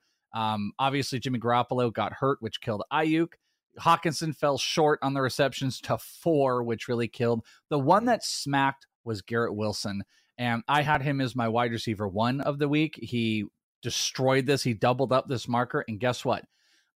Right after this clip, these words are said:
I am going back to the well again this week. I have these ranked. This is one, this, I have two bets that are my top two bets.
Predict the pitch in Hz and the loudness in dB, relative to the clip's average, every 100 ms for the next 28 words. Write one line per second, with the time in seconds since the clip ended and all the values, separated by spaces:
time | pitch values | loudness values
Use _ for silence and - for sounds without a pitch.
0 | - 147 180 151 113 139 151 175 160 143 | -2 0 0 -2 -2 0 0 0 2 2
1 | 147 160 143 131 117 120 120 - 120 101 | 2 -2 0 0 2 2 2 -2 -8 -8
2 | _ - 143 147 131 110 - 113 113 - | _ -2 0 2 2 0 -2 -6 -6 -10
3 | _ _ _ _ _ 135 160 160 185 170 | _ _ _ _ _ 0 2 4 2 2
4 | 170 147 123 127 127 98 - _ _ _ | 0 0 0 -2 -2 -4 -12 _ _ _
5 | 120 160 170 - 170 160 143 147 143 143 | -2 0 -2 0 2 2 0 -2 0 0
6 | 165 - - 135 123 - - 240 190 - | 0 -4 -2 -2 -2 -4 -2 0 2 0
7 | - - 135 139 135 120 - 139 - - | -4 -6 0 0 0 -2 0 -2 -2 -4
8 | 127 113 - - | -4 -2 -4 -8